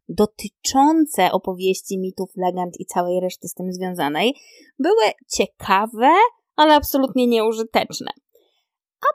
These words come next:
potem zdarzyło się tak, że okej, weszłam w ten obszar pamięci komórkowej, dzięki czemu miałam nowy sposób widzenia czy rozumienia prawie że całego wszechświata. I mając już to zaplecze,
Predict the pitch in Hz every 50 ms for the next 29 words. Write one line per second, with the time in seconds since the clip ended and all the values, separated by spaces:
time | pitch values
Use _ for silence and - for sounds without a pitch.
0 | - _ - - - - - _ _ 196 185 196 233 320 415 494 494 440 320 285
1 | 311 311 381 403 392 392 349 - - 254 - _ - 180 185 208 240 - - 233
2 | 269 269 269 - 269 240 226 214 208 254 320 392 - - 330 302 285 277 254 -
3 | - _ - 240 233 - - 262 285 - - 294 262 254 - 247 226 226 226 240
4 | 240 - 220 - 226 208 202 202 208 190 - - 180 170 175 139 151 143 156 190
5 | 247 285 - _ _ _ _ _ _ _ _ _ _ - 175 170 170 196 220 262
6 | 285 - 240 220 - - 214 190 202 226 240 233 202 185 185 190 190 214 208 190
7 | 185 190 190 - - - 196 196 - 196 180 175 175 175 175 170 175 180 170 175
8 | 180 175 160 165 - - - - 139 165 175 185 196 196 196 190 180 175 175 -
9 | - - - _ _ _ _ - - 196 208 214 208 190 180 180 160 - - 165
10 | 151 151 143 - 131 - - - - - - - - - - - - - - 143
11 | 202 285 381 - _ _ _ _ _ _ _ _ _ _ _ - 202 185 185 190
12 | 214 254 349 370 339 311 285 - 208 202 - - - _ - 294 415 440 339 294
13 | 262 233 - - - - - - - _ - - - 127 180 240